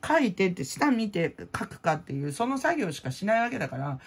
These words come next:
穴を開ける工程って絶対無駄じゃんって。その間、じゃあ何にもしないで穴掘ってるわけ？みたいな。あの、うちの、なんだろう、壁、壁とかにさ、穴とか、「なんでこんなとこ穴開けんの？」みたいな。まだ別にこれ、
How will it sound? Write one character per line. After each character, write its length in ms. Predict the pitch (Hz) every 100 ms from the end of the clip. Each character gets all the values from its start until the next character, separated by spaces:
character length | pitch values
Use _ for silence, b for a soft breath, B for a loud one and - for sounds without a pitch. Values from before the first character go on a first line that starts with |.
| B -
穴 280 | 277 403 269
を 20 |
開 140 | 165
け 120 | 170
る 80 | 147
工 180 | 135 185
程 220 | 185 180
っ 20 | 180
て 120 | 135
絶 200 | 156 139
対 260 | - 294
無 140 | 285 277
駄 140 | 254
じ 100 | 233
ゃ 80 | 202
ん 40 |
っ 20 | 143
て。 80 | - B -
そ 180 | - 269
の 100 | 320
間、 460 | 330 320 330 269
じ 80 | 185
ゃ 40 | 175
あ 40 |
何 280 | 156 226 311
に 100 | 339
も 100 | 339
し 80 | -
な 60 |
い 40 | -
で 60 |
穴 320 | 143 196 214 - B -
掘 100 | -
っ 20 | 269
て 180 | - 139
る 100 | 123
わ 80 |
け？ 180 | - 135
み 140 | 131 -
た 120 | 95
い 80 | 113
な。 200 | 107 104 _ _ _ _ _ _ _ _ -
あ 100 | -
の、 220 | 104 127
う 40 |
ち 160 | - 160
の、 280 | 151 147 - b b b _ - -
な 80 | 156
ん 100 | 170
だ 80 | 127
ろ 80 |
う、 40 | -
壁、 340 | - 180 214 -
壁 320 | - 170 240
と 120 | 254
か 100 | 156
に 100 | 120
さ、 500 | - 107 - - 165
穴 340 | 202 254 233
と 120 | - 147
か、 140 | 135 B B -
「な 160 | 285
ん 40 | 359
で 80 |
こ 40 | 480
ん 100 | 523
な 120 | 554
と 80 | -
こ 160 | - 170
穴 120 | 185 175
開 140 | 165 135
け 0 |
ん 80 |
の？」 100 | 131
み 120 | 123 -
た 80 |
い 60 | -
な。 80 | -
ま 180 | 220 277
だ 120 | 185
別 280 | 165 - 180
に 100 | 170
こ 120 | 190
れ、 160 | 175